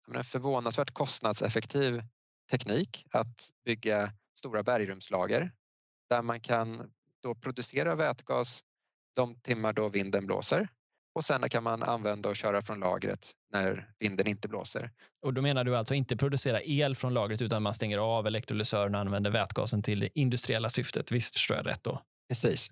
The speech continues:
Speaker 1: så är det. Så att man kan leverera ett, en kontinuerlig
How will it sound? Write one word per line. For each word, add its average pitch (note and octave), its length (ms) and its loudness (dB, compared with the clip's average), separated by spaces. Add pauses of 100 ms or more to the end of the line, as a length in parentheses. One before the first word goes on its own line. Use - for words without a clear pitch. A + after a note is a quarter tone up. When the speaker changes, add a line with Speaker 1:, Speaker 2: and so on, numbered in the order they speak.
Speaker 1:
så - 200 -10
är G2 100 2
det. G#2+ 140 0 (520)
Så - 140 0
att A2+ 220 0 (180)
man A#2+ 100 0
kan A#2 300 0
leverera A2+ 540 2
ett, - 280 -6 (680)
en A2 120 -10
kontinuerlig B2+ 920 0